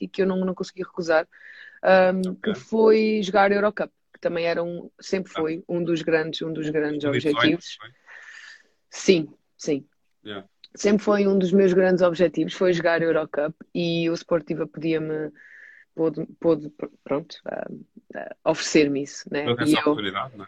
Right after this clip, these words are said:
Speaker 1: e eu, e eu acabei por aceitar e, e na realidade, muito sinceramente, bem, bem cá dentro, bem cá dentro, e quem me conhece sabe, tu sabes, eu sou muito ligada à minha família, muito, muito, muito, muito, muito. E foi muito difícil estar fora quatro anos. Ahm,
Speaker 2: Uhum.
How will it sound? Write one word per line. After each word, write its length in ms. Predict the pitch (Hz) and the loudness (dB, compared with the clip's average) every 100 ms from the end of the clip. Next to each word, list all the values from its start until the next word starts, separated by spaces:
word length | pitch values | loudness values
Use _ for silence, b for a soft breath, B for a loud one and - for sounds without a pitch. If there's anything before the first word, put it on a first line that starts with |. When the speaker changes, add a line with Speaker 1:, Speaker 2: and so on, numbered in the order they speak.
| _ | _
Speaker 1:
e 180 | - 175 | 2 6
eu, 300 | 160 151 147 | 6 6 4
e 80 | 156 | 2
eu 120 | 151 | 2
acabei 320 | 147 156 147 | 0 0 -2
por 160 | 143 143 | -2 -2
aceitar 560 | 139 139 135 135 147 151 | -2 -4 -2 0 2 2
e, 440 | 139 139 156 156 | 0 0 -2 -2
e 40 | |
na 100 | 160 | -2
realidade, 560 | 165 180 165 160 147 175 | -2 0 0 2 2 2
muito 120 | 170 | -2
sinceramente, 600 | 180 - 170 165 170 170 | -6 0 0 0 -4 -2
bem, 220 | 170 180 214 | 0 0 -2
bem 460 | 170 196 247 294 | 2 4 6 4
cá 220 | 294 269 262 | 6 6 6
dentro, 580 | 208 240 277 254 233 | 4 4 2 0 -2
bem 200 | 208 226 | 0 0
cá 200 | 220 226 | 0 0
dentro, 500 | 202 202 214 220 226 - | 0 -2 -6 -10 -10 -6
e 280 | 185 175 160 | -6 -6 -2
quem 120 | 196 | -2
me 60 | 196 | 0
conhece 300 | 190 180 - | -2 -2 -2
sabe, 220 | 175 - | -4 -4
tu 100 | 202 | -2
sabes, 280 | 170 156 - | 2 0 -2
eu 60 | |
sou 120 | - | -6
muito 160 | 190 180 | -4 -2
ligada 280 | 175 165 165 | -2 -2 -4
à 40 | |
minha 140 | 175 170 | -12 -18
família, 360 | 160 151 151 | -16 -14 -12
muito, 260 | 160 196 - | -6 -6 -8
muito, 200 | 160 - | -16 -14
muito, 160 | 156 - | -18 -18
muito, 160 | 147 - | -20 -16
muito. 220 | 147 _ B B B B | -16 _ B B B B
E 80 | 185 | 2
foi 120 | 202 | 6
muito 160 | 208 202 | 6 4
difícil 320 | 190 185 196 | 2 4 6
estar 200 | 180 180 | 6 4
fora 240 | 180 175 | 2 2
quatro 360 | 170 165 156 147 | 2 0 0 -2
anos. 320 | 147 170 - b b b b - | -2 -8 -14 b b b b 4
Ahm, 720 | 170 160 160 160 120 117 110 | 6 8 4 0 -6 -8 -8
Speaker 2:
Uhum. 140 | 120 | -10